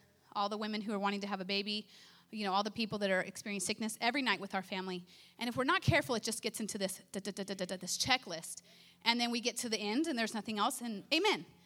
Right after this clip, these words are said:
You know, but it's so important that we leave that, that breath, that quiet time where the Lord's gonna talk to us, because we might think we don't know his voice, but really we might just not be listening. We might not be giving him a time to have that,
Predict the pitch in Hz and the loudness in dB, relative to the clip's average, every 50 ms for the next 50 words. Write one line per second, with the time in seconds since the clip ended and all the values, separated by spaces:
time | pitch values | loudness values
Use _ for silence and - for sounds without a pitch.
0 | - - - - _ 247 240 240 226 269 254 240 - - - 302 311 339 320 320 | -20 -20 -20 -10 _ -2 0 0 2 2 0 0 0 2 2 4 4 4 2 0
1 | - 285 277 247 233 226 190 - - - - - _ _ _ _ - 233 226 - | 0 0 2 4 2 2 0 -2 -8 -20 -20 -20 _ _ _ _ 0 0 0 0
2 | - 214 226 247 247 233 202 - - 240 233 220 247 262 285 247 240 240 220 220 | -2 -4 -2 -2 -2 -2 -4 -8 -8 -6 -2 0 2 2 2 4 6 6 6 6
3 | - - - - - - - - _ _ _ - 214 - 202 196 220 214 202 190 | 4 2 -4 -18 -20 -20 -20 -20 _ _ _ 0 0 0 2 2 2 4 4 4
4 | - - 220 208 202 - - - 262 233 226 240 226 - - - 208 196 196 196 | 2 2 2 2 2 0 -2 2 4 6 6 6 4 2 -2 -2 0 0 -2 -4
5 | - - - - - - - _ 247 247 240 254 247 247 240 - 277 247 220 - | -8 -14 -20 -20 -20 -20 -6 _ 0 2 4 4 4 4 2 2 0 0 2 2
6 | 254 240 240 - 302 320 - - 302 302 285 - - - - - - - _ - | 2 2 2 2 2 2 2 0 0 -2 -2 -2 -4 -8 -20 -20 -20 -20 _ -2
7 | 285 294 311 339 330 302 - 320 285 330 302 285 233 233 240 240 262 240 254 226 | 0 4 4 4 4 4 2 0 0 2 2 2 2 4 2 2 2 0 -2 -4
8 | 214 254 269 277 311 - - - - - 220 233 208 214 220 254 285 302 294 277 | 0 2 2 2 2 0 -2 -8 -12 -6 -2 -2 0 0 0 0 0 0 0 0
9 | 254 233 226 220 202 - - - 220 202 196 - 185 185 190 208 - - - - | 0 0 0 0 -2 -2 -4 -4 -4 -4 -4 -4 -6 -6 -6 -6 -6 -10 -12 -10
10 | - 175 196 208 208 208 214 226 233 220 - - - 240 233 247 269 269 220 247 | -8 -6 -2 -2 -2 0 0 -2 -2 -4 -6 0 2 2 4 4 2 2 2 2
11 | 254 233 220 - - - 240 220 214 208 202 202 202 208 202 - - - - - | 0 0 0 -2 -2 0 0 2 2 2 0 0 -2 -4 -6 -10 -16 -20 -20 -20
12 | - _ - - - - 147 175 233 247 254 277 240 233 208 180 - | -16 _ -4 -2 -2 0 0 2 4 4 4 4 4 4 2 2 0